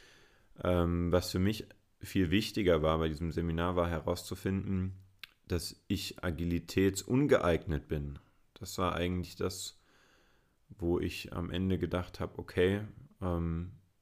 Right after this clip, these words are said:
Agilität, das machen jetzt alle, Hilfe, und ich komme damit überhaupt nicht klar. Warum komme ich damit nicht klar? Ähm, dieses Seminar hat uns an mehreren Tagen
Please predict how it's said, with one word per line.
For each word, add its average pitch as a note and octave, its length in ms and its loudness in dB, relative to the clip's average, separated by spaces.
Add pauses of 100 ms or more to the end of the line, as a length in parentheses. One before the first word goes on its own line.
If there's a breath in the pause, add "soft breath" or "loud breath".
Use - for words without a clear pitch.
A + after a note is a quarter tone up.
(720)
Agilität, F2+ 760 2
das F#2 140 -2
machen G2 260 0
jetzt F#2 220 -2
alle, G#2 240 4
Hilfe, G#2+ 500 2
und F2+ 220 -6
ich - 100 -12
komme F#2+ 180 0
damit F2+ 260 0
überhaupt - 420 -4
nicht - 180 -10
klar. - 360 -8 (560 soft breath)
Warum F2+ 220 -2
komme G#2+ 200 -4
ich G#2 80 -6
damit F#2 280 -2
nicht - 180 -8
klar? F2+ 420 0 (1120)
Ähm, F2 380 2
dieses E2+ 320 -6
Seminar E2+ 640 2
hat F#2+ 160 -4
uns F2+ 260 -6
an E2 140 -4
mehreren E2+ 380 -2
Tagen F2+ 540 0